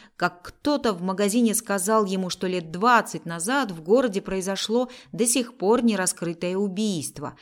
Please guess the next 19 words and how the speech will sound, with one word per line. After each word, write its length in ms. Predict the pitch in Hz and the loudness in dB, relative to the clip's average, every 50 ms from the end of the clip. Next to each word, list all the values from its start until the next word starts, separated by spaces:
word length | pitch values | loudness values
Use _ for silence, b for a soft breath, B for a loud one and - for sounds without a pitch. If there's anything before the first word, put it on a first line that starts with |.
| B B B B B - | B B B B B -4
Мол, 340 | 160 170 180 170 160 156 B B B B - | -2 0 0 0 -2 -4 B B B B -6
надо 420 | 165 165 180 185 202 208 185 208 180 | -2 2 4 4 4 4 4 2 2
бы 340 | 180 202 202 196 196 190 190 | 4 4 4 4 2 0 -2
попытаться 640 | - 185 - - 180 - 196 202 202 208 - 202 | -4 -4 -2 -4 -4 -2 -4 -4 -4 -4 -4 -2
узнать 460 | 196 190 175 156 165 196 196 202 - | -2 -2 -4 -4 -4 -4 -4 -4 -6
поподробней, 1300 | - 190 185 - - 185 175 170 180 190 220 262 302 302 269 208 151 160 160 156 135 - - _ _ _ | -8 -10 -6 -4 -4 -4 -2 -2 -2 0 0 0 2 2 0 0 0 -4 -4 -6 -6 -8 -12 _ _ _
хотя 400 | _ - - 247 240 - 320 302 | _ -6 -6 -6 -4 -2 -2 -2
я 320 | 285 240 202 208 247 254 | -2 -2 -2 -2 -2 -2
не 320 | 233 220 208 208 208 233 233 | -2 -2 -2 -2 -2 -2 -2
представляю, 800 | 240 214 202 - - - 214 208 208 196 160 135 131 135 - B B B B B B B - | -4 -6 -8 -10 -8 -6 -6 -4 -4 -4 -6 -6 -8 -10 -12 B B B B B B B -16
как 380 | - - 254 269 247 214 - - | -8 -4 -2 0 0 -2 -4 -6
такое 480 | - 170 165 - - 185 190 180 175 160 | -10 -10 -10 -10 -8 -6 -4 -4 -4 -6
давнее 580 | 151 147 170 202 208 190 160 160 156 151 151 | -6 -4 -2 0 0 0 -2 -4 -6 -8 -8
преступление 760 | - 143 156 - - - 196 - 247 294 302 254 208 185 185 | -10 -10 -12 -12 -12 -12 -8 -6 -6 -4 -2 -2 -2 -2 -4
может 320 | 190 214 247 254 240 214 | -4 -2 -2 -2 -4 -6
быть 180 | 180 165 165 - | -8 -8 -10 -10
связано 640 | - - - 147 165 175 - 160 160 156 156 151 - _ _ | -10 -8 -8 -8 -6 -6 -8 -8 -8 -10 -10 -12 -14 _ _
с 200 | - 156 143 131 | -16 -14 -14 -12
Джоанной. 800 | - - 147 156 160 165 165 165 156 147 151 151 - - _ | -10 -8 -6 -4 -4 -4 -4 -6 -6 -8 -10 -12 -16 -20 _